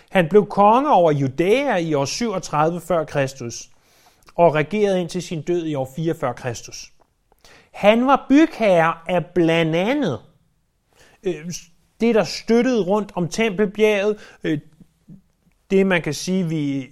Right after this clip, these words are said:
vi stadigvæk kan se rester af i dag. Han var, øh, bygherre af Herodian, som lå lige uden for Bethlehem. Han var bygherre af Masada.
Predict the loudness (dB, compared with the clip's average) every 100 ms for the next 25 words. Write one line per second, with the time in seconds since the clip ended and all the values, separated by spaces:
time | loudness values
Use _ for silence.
0 | _ -12 -10 0 2 2 -2 -4 -8 -6
1 | -6 -6 -4 0 -2 -2 -6 -4 -4 -4
2 | -4 -8 -16 _ _ _ _ _ _ _
3 | _ _ _ -20 -20 -8 -4 -4 -2 -4
4 | -6 -18 _ _ -12 -10 -12 _ _ _
5 | _ -4 -4 -2 -2 -2 -2 -4 -6 -6
6 | -4 -4 -2 -4 -4 -6 -8 -6 -4 -2
7 | -4 -6 -10 -6 -4 -4 -6 -4 0 2
8 | 0 -4 -6 -12 _ _ _ _ -20 _
9 | _ -2 -2 2 2 2 0 -2 -2 -2
10 | 2 0 0 -8 -6 -4 -4 -4 -6 -2
11 | -2 0 -4